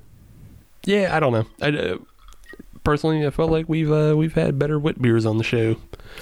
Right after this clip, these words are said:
Speaker 2: but
Speaker 1: And
Speaker 2: we've
Speaker 1: I've
Speaker 2: had
Speaker 1: had better,
Speaker 2: worse.
Speaker 1: I've had better wit beers in my life. There's one I've had in the past that I have not had in a long time, and it was by Church Brew Works.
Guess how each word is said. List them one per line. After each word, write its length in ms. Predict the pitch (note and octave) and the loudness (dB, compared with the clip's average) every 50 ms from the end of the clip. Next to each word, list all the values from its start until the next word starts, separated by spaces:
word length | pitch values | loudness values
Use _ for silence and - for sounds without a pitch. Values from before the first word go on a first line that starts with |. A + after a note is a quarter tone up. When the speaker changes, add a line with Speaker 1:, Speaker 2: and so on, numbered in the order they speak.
| - - | -8 -4
Speaker 2:
but 80 | A3 A3 | -4 -2
Speaker 1:
And 120 | A#3 A#3 A3 | 0 0 0
Speaker 2:
we've 80 | G#3 G#3 G#3 | 2 2 0
Speaker 1:
I've 60 | F#3+ | 2
Speaker 2:
had 80 | G3 G3+ | 2 0
Speaker 1:
had 100 | - - | 2 2
better, 160 | - D#3 D3+ C#3+ | 2 2 2 2
Speaker 2:
worse. 160 | D3 D3+ D#3 D#3+ C#3+ - - - - | 2 2 0 0 -2 -4 -10 -6 -4
Speaker 1:
I've 120 | D3+ C#3 C3+ | -2 0 2
had 160 | D#3+ D3+ C3+ | 2 0 0
better 180 | C#3 C#3 C#3+ C#3+ | 0 2 2 2
wit 180 | C3+ D3+ - D3 | 2 0 0 2
beers 200 | C#3+ D3+ D#3 C#3 | 2 4 4 4
in 60 | C#3+ | 2
my 100 | C#3 C3 | 2 2
life. 320 | C3 D3 D3 A#2 G2+ - - - - - - - - - - - - - - - | 2 2 2 0 -2 -4 -10 -18 -20 -20 -20 -20 -20 -18 -18 -16 -16 -16 -4 0
There's 180 | - F4+ F4+ D#4+ | 2 4 4 4
one 220 | F3 C3+ C#3+ C#3+ | 4 2 2 2
I've 160 | B2 A#2 A2 - | 0 0 -2 -2
had 260 | - A2 A2 A#2 A2+ | -2 0 0 0 2
in 80 | A2 | 0
the 60 | G#2+ G#2 | 0 0
past 580 | - B2 A#2+ A2+ A2+ A2+ - - - - B2 | 0 0 0 0 0 -2 -4 -8 -10 -6 -2
that 180 | A#2+ B2 B2+ - | -2 -2 0 -2
I 120 | - B2 D3 D3+ C#3+ B2+ | -4 -4 -2 -2 -2 -2
have 200 | C3+ C#3+ C3+ B2+ | 0 -2 0 0
not 240 | C3 C3 C3 C3 - | 0 0 0 0 0
had 180 | - C3+ C3+ C3+ | 0 0 2 2
in 60 | B2+ | 2
a 60 | B2 | 2
long 240 | B2+ C3 C3 C3 B2 | 4 4 2 2 0
time, 460 | - - C#3+ C3+ A#2+ A2+ A2+ A#2 A2 - - - - - - - - - | -2 0 0 0 2 2 0 0 -2 -4 -10 -20 -20 -20 -20 -16 -6 -2
and 180 | C3+ B2 A#2+ | 0 0 2
it 120 | A#2 A#2+ A#2 | 2 2 2
was 180 | A#2+ B2 A#2 | 2 0 0
by 160 | A#2 A#2+ A2+ A2 | 0 0 -2 -2
Church 340 | - - - F3 - - | -2 -2 -2 -2 -4 -2
Brew 180 | - C3+ B2+ A#2+ | -2 0 0 2
Works. 440 | A2 A2+ G#2+ G#2+ A2+ - - - | 0 0 -2 -4 -4 -4 -6 -8